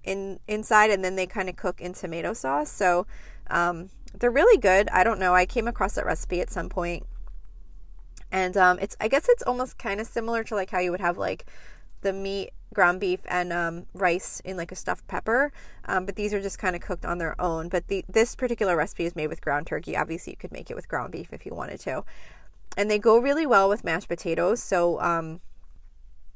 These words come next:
like, you wouldn't think, like, a meatball with, like, sauce <laughs> would go good with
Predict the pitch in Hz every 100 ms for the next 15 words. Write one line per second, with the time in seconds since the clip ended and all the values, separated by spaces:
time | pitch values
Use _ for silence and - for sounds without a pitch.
0 | - - 208 - 233 214 240 247 190 190
1 | 214 180 175 - - - 185 175 175 -
2 | 170 175 180 - 160 - - 143 226 -
3 | 196 185 180 175 170 170